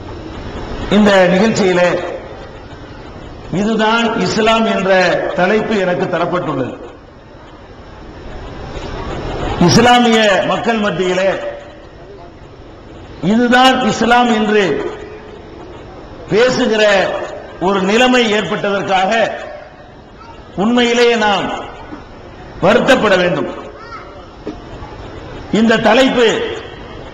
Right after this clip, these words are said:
முஸ்லிம் அல்லாத மக்கள் மத்தியிலே போய் இஸ்லாம் என்றால் இதுதான் என்று அறிமுகப்படுத்த வேண்டிய ஒரு தலைப்பு. நாம் பெயர் தாங்கி முஸ்லிம்களாக வாழ்கிற காரணத்தினால் இஸ்லாத்தை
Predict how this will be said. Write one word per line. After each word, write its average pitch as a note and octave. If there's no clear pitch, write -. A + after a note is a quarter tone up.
முஸ்லிம் C4
அல்லாத B3
மக்கள் A3+
மத்தியிலே G#3+
போய் A#3
இஸ்லாம் C4+
என்றால் A#3
இதுதான் A#3+
என்று A#3
அறிமுகப்படுத்த B3
வேண்டிய B3
ஒரு C4
தலைப்பு. B3+
நாம் A3+
பெயர் D4
தாங்கி C4
முஸ்லிம்களாக B3
வாழ்கிற G#3+
காரணத்தினால் G3+
இஸ்லாத்தை B3